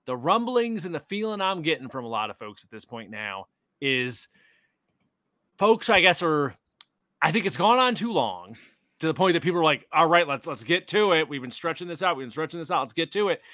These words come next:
And then I think a fear is setting in that since it has been stretched out so long, how can this be paid off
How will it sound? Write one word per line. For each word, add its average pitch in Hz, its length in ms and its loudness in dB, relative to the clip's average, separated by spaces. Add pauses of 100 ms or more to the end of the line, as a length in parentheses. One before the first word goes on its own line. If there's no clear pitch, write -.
(240)
And 175 140 4
then 160 200 6
I 156 100 6
think 180 160 -2
a 170 80 2
fear 233 400 2
is 165 100 0
setting 151 360 0
in 127 340 -4 (460)
that 147 260 4
since 170 160 -4
it 175 120 0
has 156 120 -2
been 160 140 -2
stretched 175 400 -4
out 143 200 2
so 139 200 -4
long, 135 540 4 (500)
how 208 240 4
can 214 180 -4
this 180 160 -4
be 170 160 -8
paid 170 380 2
off 135 520 -2